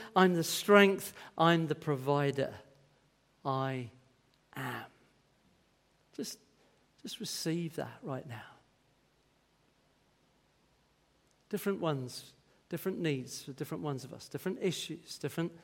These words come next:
things that we may be concerned about. Jesus comes to you today and says, "I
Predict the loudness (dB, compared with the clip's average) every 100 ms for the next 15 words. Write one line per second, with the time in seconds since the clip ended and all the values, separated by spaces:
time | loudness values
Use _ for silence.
0 | -20 -20 _ _ _ _ 0 0 0 -4
1 | -6 -6 -2 -2 -2 -4 -6 -8 -4 -2
2 | -2 -4 -6 -12 -20 _ _ _ _ _
3 | _ _ _ _ _ _ _ _ _ _
4 | _ _ _ _ _ _ _ _ _ _
5 | _ _ _ _ _ _ _ -10 -6 -6
6 | -6 -8 -10 -6 -6 -6 -8 -8 -8 -6
7 | -4 -4 -6 -12 -16 -14 -8 -8 -10 -16
8 | -20 -20 _ _ _ _ _ _ -6 -4
9 | -4 -8